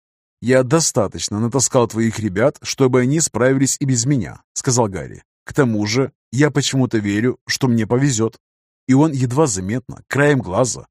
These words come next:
как, наверное, умеют только британские разведчики, подмигнул мне. Поскольку я таким искусством не владею и вообще мимика у меня не слишком богатая, я не стал ему отвечать.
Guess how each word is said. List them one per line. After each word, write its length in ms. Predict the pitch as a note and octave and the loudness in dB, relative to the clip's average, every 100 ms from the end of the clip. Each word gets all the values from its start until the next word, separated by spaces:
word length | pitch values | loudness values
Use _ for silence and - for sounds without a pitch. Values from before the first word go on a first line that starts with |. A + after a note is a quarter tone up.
| _ | _
как, 260 | C3 A#2+ - | -2 -2 -2
наверное, 480 | C3 C3+ A#2+ B2+ - | 2 2 2 -4 -2
умеют 400 | C3+ C3+ C3+ A#2 | -2 2 2 2
только 260 | C#3+ B2 B2+ | 0 0 0
британские 540 | A#2 C3+ C3+ A2+ B2+ | -2 0 0 0 0
разведчики, 680 | B2 G#2+ C3 A#2 - - A#2 _ - | -2 0 -2 -2 -4 -4 -8 _ -2
подмигнул 560 | D3+ F3 E3+ C3 F2+ | 2 4 2 0 0
мне. 380 | A2 A#2 E2+ - _ _ | -2 -2 -4 -12 _ _
Поскольку 420 | D3 - E3 C#3+ C3 | -2 2 0 2 2
я 120 | C3+ | 0
таким 280 | - C3+ B2 | 0 -2 -2
искусством 520 | - C#3+ - C3+ B2+ | 0 -2 0 0 2
не 80 | C3 | 2
владею 540 | B2 F2+ E2+ G2+ G#2+ - | 0 -2 -6 -4 -6 -2
и 120 | C#3+ | 0
вообще 520 | C3 A#2+ - A2+ A#2 - | 2 0 0 0 0 0
мимика 440 | C3+ C#3 B2+ C3 | 0 2 2 2
у 100 | B2+ | 2
меня 240 | B2+ C3 B2+ | 4 2 2
не 100 | C3+ | 0
слишком 420 | - B2+ - B2 | 0 0 0 -2
богатая, 540 | B2 B2+ A#2+ A#2+ A#2+ - | 2 0 2 0 -2 -2
я 140 | C3 D#3+ | 0 2
не 100 | F#3 | 0
стал 240 | - F#2+ | -2 -4
ему 140 | F#2+ | -4
отвечать. 500 | G2+ C#3 - D#2+ - | -4 -4 -4 -6 -12